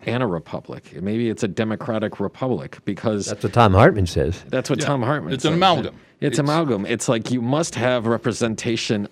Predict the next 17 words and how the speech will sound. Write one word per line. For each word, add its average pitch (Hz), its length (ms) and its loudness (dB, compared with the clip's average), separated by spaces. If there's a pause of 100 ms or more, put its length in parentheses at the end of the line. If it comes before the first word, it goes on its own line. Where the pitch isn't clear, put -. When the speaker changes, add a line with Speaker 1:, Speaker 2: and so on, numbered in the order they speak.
Speaker 1:
of 107 220 0
the 110 60 0
will 110 300 0
of 95 120 -6
the 85 80 -6
people, 135 360 -2
which 98 220 -2
is 85 80 -8
supposed 117 380 -6
to - 40 -18
be 110 80 -2
the 95 80 -4
House 92 240 -6
of 87 80 -6
Representatives. 85 880 -8 (460)
But 120 320 -2
the 117 500 -4